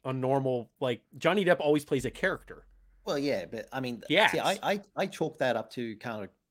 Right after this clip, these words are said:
Speaker 2: what Peter Sellers once said about himself.
Speaker 1: Mm-hmm.
Speaker 2: So in an interview, Peter Sellers once said, um, you know, he, they,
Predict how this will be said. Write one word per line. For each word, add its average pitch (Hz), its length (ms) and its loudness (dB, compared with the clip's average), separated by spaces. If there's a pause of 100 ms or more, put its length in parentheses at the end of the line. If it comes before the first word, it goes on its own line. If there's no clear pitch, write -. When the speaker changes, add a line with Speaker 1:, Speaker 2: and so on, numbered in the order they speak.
Speaker 2:
what - 200 -16
Peter 120 260 -8
Sellers 131 480 -4
once 78 220 -10
said 82 220 -10 (280)
about 92 240 -8
himself. - 460 -6 (300)
Speaker 1:
Mm-hmm. 120 240 -8 (680)
Speaker 2:
So 123 100 -8
in 123 80 -4
an 156 60 -2
interview, 117 280 -4
Peter 120 280 -4
Sellers 107 320 -6
once 107 240 -8
said, 104 200 -6
um, 98 380 -8 (420)
you 117 80 -12
know, 90 160 -10
he, 120 240 -10
they, 127 120 0